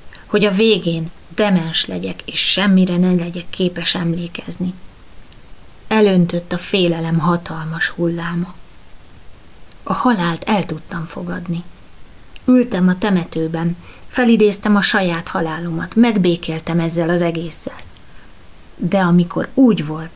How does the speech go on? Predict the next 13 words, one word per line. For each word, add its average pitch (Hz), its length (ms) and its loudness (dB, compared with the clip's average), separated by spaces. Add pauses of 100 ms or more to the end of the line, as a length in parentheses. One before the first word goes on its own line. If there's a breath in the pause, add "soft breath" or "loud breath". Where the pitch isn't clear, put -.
(240 loud breath)
hogy - 180 -6
hamarosan 226 640 4
meghalok, 202 640 0 (420 loud breath)
demenciával 202 1120 0
és 180 240 2
a 175 120 -6
többi, 202 460 0 (460 loud breath)
megijedtem. 170 880 0 (2500)
Meglepett, 185 880 0 (260)
mennyire 202 520 6
gyors 180 540 -2
és - 160 -6
hatalmas. 160 880 -8